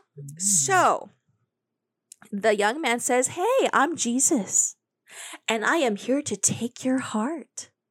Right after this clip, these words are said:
Speaker 2: So in her, she's saying this, huh, that she's having a conversation with Jesus.
Speaker 1: Mm-hmm.
Speaker 2: "What would you, what would you do, my Jesus? You have come to take my heart, but I don't want to do it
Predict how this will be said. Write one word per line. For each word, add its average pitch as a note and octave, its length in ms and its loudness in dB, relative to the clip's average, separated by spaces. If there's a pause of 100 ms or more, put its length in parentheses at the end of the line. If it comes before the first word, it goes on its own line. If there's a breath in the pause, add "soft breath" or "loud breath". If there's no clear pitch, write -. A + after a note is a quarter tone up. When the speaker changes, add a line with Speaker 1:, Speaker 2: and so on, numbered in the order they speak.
(720 loud breath)
Speaker 2:
So - 200 2
in G4+ 140 0
her, G#4+ 220 0
she's G#4 240 2
saying A#4+ 340 2
this, B3 160 2
huh, B3 240 0
that C#4 140 0
she's E4 160 -2
having F#4 240 2
a - 80 -14
conversation B3+ 640 0
with F#4 160 4
Jesus. - 520 0 (280)
Speaker 1:
Mm-hmm. C3+ 560 -2 (500 loud breath)
Speaker 2:
"What D#4+ 280 0
would G4 180 2
you, E4+ 220 4 (320)
what D4 260 0
would F#4 160 2
you D#4 220 4
do, F4+ 320 4
my C4+ 120 2
Jesus? G#3+ 640 2 (220 loud breath)
You D#4 220 6
have D4+ 180 2
come C#4+ 240 2
to F4 80 4
take C#4 320 0
my A#3+ 160 4
heart, F4 400 2 (100)
but C4+ 220 0
I D#4+ 100 4
don't F#4 200 2
want D#4+ 260 0
to B3+ 60 0
do C#4+ 280 2
it C#4 140 4